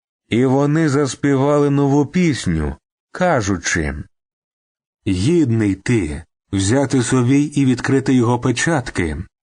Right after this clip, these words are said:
тому що ти був заколотий, і своєю кров'ю ти відкупив людей для Бога. З усякого племені та мови, з усякого народу та нації, ти зробив їх царством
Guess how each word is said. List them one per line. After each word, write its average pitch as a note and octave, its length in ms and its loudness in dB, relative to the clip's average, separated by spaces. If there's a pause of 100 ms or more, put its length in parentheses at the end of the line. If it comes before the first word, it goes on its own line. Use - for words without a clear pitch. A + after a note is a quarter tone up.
(140)
тому A2 280 0
що A2+ 240 -4
ти C3 200 0
був A2+ 240 0
заколотий, G2 880 -2 (440)
і C3 100 0
своєю C3 580 2
кров'ю B2 460 0
ти A2 220 0
відкупив B2 540 0
людей C3 340 2
для A#2+ 220 0
Бога. A#2 480 -2 (1080)
З F2 160 -2
усякого B2 600 -2
племені A#2 520 0
та A#2+ 160 -4
мови, F2 540 -4 (440)
з F#2 120 -2
усякого C#3 640 0
народу C3 440 2
та B2+ 140 -2
нації, F#2+ 760 -2 (580)
ти A#2 160 0
зробив A#2 460 0
їх G#2+ 180 0
царством F2 760 -4